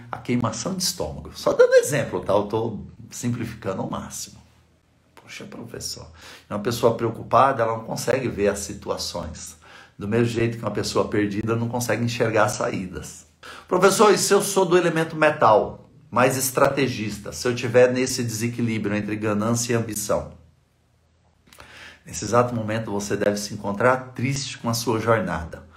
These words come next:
Quando você olha tudo que você já investiu, em cursos principalmente, e você não tem resultado financeiro.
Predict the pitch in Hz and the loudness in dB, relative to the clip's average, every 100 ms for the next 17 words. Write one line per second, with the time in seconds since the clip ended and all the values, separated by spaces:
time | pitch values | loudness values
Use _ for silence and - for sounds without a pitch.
0 | - - _ 101 101 101 - 123 117 110 | -20 -20 _ -4 -4 -4 -2 2 6 6
1 | 104 90 82 - - - 160 165 - 139 | 6 2 -6 -12 -18 -14 -10 -10 -8 -4
2 | 135 135 120 123 123 120 123 - - 107 | -2 0 0 0 -2 -2 -2 -2 -4 -6
3 | 87 - - _ _ _ 110 110 - 120 | -6 -8 -16 _ _ _ -10 -8 -2 0
4 | 117 - - - 110 107 - 117 113 101 | 0 -2 -8 -8 -6 -6 0 2 4 2
5 | 85 82 - - _ _ - - - - | -4 -8 -14 -16 _ _ -20 -20 -20 -10
6 | 104 107 - 123 117 143 - 131 131 117 | -4 -4 -2 0 2 0 0 -2 0 0
7 | 127 117 - 113 139 143 160 185 - - | 0 -2 0 2 2 -2 -4 -2 0 0
8 | 101 82 | -2 -4